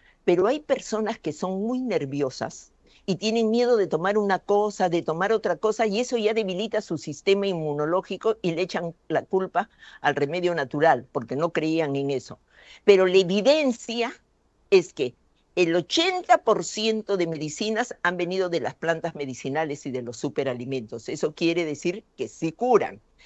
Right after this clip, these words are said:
Luego, también la evidencia demuestra que durante miles de años venimos utilizando estos remedios caseros. Lo que pasa que después del covid se han puesto de moda de nuevo, lo cual ha sido una bendición,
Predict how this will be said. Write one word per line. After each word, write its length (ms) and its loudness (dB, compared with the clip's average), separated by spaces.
Luego, 500 0
también 580 -2
la 100 4
evidencia 580 -2
demuestra 760 -2
que 120 8
durante 460 0
miles 580 -2
de 220 4
años 480 0
venimos 520 -2
utilizando 560 -2
estos 240 0
remedios 480 -2
caseros. 640 0
Lo 200 8
que 100 -2
pasa 300 2
que 160 0
después 340 2
del 180 -2
covid 220 0
se 100 -2
han 120 0
puesto 380 4
de 100 -4
moda 400 4
de 120 2
nuevo, 320 2
lo 120 0
cual 200 2
ha 60 4
sido 260 0
una 180 0
bendición, 880 -2